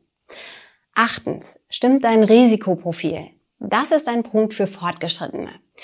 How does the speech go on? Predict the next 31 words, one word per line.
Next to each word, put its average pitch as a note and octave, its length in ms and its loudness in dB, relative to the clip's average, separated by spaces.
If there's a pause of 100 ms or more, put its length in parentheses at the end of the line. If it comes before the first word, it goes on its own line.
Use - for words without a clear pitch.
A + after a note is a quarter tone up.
(340)
Über B3+ 220 6
die B3 140 2
Zeit A#3 320 -2
kann A3 200 -4
es A#3 140 0
passieren, F3+ 540 -4
dass E3+ 160 -8
sich E3+ 240 -8
einzelne A3+ 440 2
Assetklassen F#3 640 -6
in G3 160 -2
deinem F#3+ 260 -2
Portfolio G#3+ 580 0
besser G3 380 -4
entwickeln F3 520 -6
als - 220 -8
andere. F#3 460 -2 (360)
Dadurch C4+ 340 4
kann A3 240 0
sich A#3 240 0
aber, C4 320 -2
ohne G3 240 4
dass F3 220 -4
du F3+ 80 -6
das F3 240 -6
willst, G3 440 -2
das F#3+ 260 -4
Risikoprofil G3 920 2
deiner F3 240 -2
Anlage E3+ 400 -4
verändern. E3 560 -6